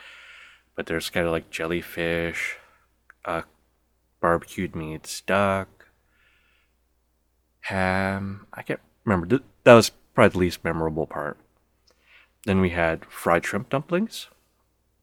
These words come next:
So they kinda mince up shrimp, batter it up. Fantastic stuff. A seafood bird's nest. So they make a bird's nest, quote unquote,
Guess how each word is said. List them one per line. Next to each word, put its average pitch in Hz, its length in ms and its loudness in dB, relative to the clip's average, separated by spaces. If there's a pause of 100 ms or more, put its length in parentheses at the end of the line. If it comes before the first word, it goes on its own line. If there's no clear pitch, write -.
(260)
So - 140 -14
they 165 80 -8
kinda - 220 -6
mince - 240 -4
up 87 100 -4
shrimp, 85 320 -8 (1120)
batter 85 300 2
it 80 120 -4
up. 78 300 -4 (540)
Fantastic - 640 -8
stuff. - 360 -16 (1080)
A 95 80 -2
seafood 131 720 -2 (260)
bird's 101 300 2
nest. 76 480 -8 (580)
So 87 220 -4
they 92 260 0
make 92 320 -2
a 85 160 -2
bird's 95 540 0
nest, 80 420 -8 (480)
quote - 220 -4
unquote, - 340 -12